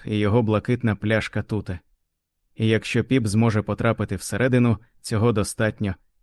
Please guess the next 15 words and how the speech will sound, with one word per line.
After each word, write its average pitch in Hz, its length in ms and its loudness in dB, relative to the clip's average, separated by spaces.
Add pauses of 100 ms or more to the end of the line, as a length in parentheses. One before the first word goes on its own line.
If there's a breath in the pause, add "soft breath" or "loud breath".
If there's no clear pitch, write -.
(240)
він 120 280 4
навіть 110 300 2
не 110 100 4
дізнається. 98 680 -2 (840)
У 107 120 -4
Піп 139 220 0
було 110 280 2
мало 113 280 2
часу, 120 400 -2
щоб 98 240 -4
зрозуміти, 104 640 0 (220 soft breath)
як 131 280 0
проникнути 110 640 0
в 98 100 -4
дім, 104 300 2